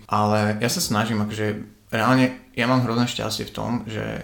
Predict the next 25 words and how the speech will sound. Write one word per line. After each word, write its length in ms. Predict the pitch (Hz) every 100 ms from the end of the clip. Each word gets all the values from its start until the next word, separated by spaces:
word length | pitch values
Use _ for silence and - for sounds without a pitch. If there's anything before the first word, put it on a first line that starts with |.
| -
či 180 | - 110
už, 400 | 104 - - -
ja 100 | 104
neviem, 140 | 87
môj 160 | 104 107
biznis 240 | 107 104
alebo 160 | 104 104
celkovo 300 | 107 107 104
to, 160 | -
čo 80 | -
robím, 400 | 104 107 131 131
to, 140 | - 127
ako 140 | 113
sa 100 | - 107
cítim, 440 | 110 107 110 107 -
není 540 | 120 123 131 120 -
až 320 | 113 113 - -
tak 180 | 110
veľmi, 600 | 110 107 107 104 104 107 110
o, 80 | 101 101 107
založené 360 | 110 107 107 107
na 140 | 104
tom, 80 | 107
ako 140 | 104 104
vyzerám. 400 | 104 104 104